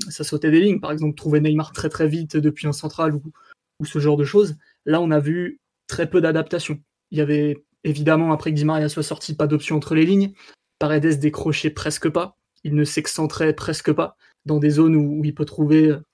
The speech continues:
euh, un peu plus de confort parce qu'elles sont plus difficiles à contrôler pour l'adversaire. Souvent la zone, euh, dans la diagonale entre le,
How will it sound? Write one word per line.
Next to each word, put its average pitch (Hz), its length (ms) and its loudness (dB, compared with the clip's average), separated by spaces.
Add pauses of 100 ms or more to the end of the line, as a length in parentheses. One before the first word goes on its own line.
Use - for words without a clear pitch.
(500)
euh, - 180 -8
un 160 80 -4
peu 156 140 0
plus 156 180 2
de 151 80 4
confort 156 380 0
parce - 120 -18
qu'elles 147 120 -4
sont 151 260 0
plus 151 220 -6
difficiles 151 400 -4
à 151 80 2
contrôler 156 360 0
pour 156 140 -4
l'adversaire. 156 460 -2
Souvent 156 260 0
la 156 140 4
zone, 156 280 0 (440)
euh, 143 100 -2
dans 151 140 2
la 151 100 4
diagonale 156 560 6
entre 151 300 0
le, 147 260 0